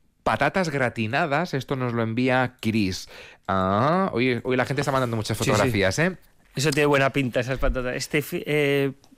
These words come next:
Speaker 2: teníamos planificado para el jueves, que sea para el lunes, creo que unas recetitas nosotros también de patatas.
Speaker 1: Venga, también nos, eh, mandan alguna duda, en este caso es Marta,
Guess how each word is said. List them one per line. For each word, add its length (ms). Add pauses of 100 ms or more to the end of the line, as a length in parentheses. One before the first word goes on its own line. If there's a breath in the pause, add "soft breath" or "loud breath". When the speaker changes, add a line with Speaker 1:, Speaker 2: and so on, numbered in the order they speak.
Speaker 2:
teníamos 320
planificado 440
para 120
el 40
jueves, 200
que 100
sea 160
para 140
el 40
lunes, 200
creo 200
que 60
unas 340
recetitas 520
nosotros 320
también 180
de 100
patatas. 460
Speaker 1:
Venga, 220
también 300
nos, 360
eh, 320
mandan 300
alguna 280
duda, 400
en 60
este 180
caso 480
es 320
Marta, 760